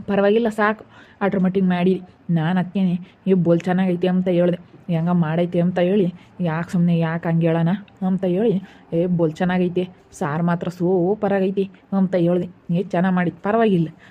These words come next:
ಅದ್ರ ಮಟ್ಟಿಗೆ ಮಾಡಿರಿ, ಸಾಕು." ಇವ್ಳು ಬಂದಾಗ ಇವ್ಳಿಗೆ ಹಂಗೂ ಮಾಡಕ್ ಗೊತ್ತಿರ್ಲಿಲ್ಲ ಕಣಮ್ಮ, ನಮ್ ಸೌಡಿಗೆ. ಹ್ಮ್.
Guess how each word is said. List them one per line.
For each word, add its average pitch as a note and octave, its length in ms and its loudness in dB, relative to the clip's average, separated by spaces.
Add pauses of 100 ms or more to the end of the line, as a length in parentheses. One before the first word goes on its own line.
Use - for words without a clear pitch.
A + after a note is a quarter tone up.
(140)
ಅದ್ರ F#3+ 180 0
ಮಟ್ಟಿಗೆ F#3+ 320 2
ಮಾಡಿರಿ, G3+ 440 0 (280)
ಸಾಕು." F3+ 340 -4 (220)
ಇವ್ಳು A#3+ 160 2
ಬಂದಾಗ A3+ 380 0
ಇವ್ಳಿಗೆ G#3+ 280 2
ಹಂಗೂ G3+ 180 0
ಮಾಡಕ್ G#3+ 280 2
ಗೊತ್ತಿರ್ಲಿಲ್ಲ A3 420 0
ಕಣಮ್ಮ, A3+ 220 -2
ನಮ್ G3+ 140 2
ಸೌಡಿಗೆ. G#3+ 420 0
ಹ್ಮ್. G#3 640 0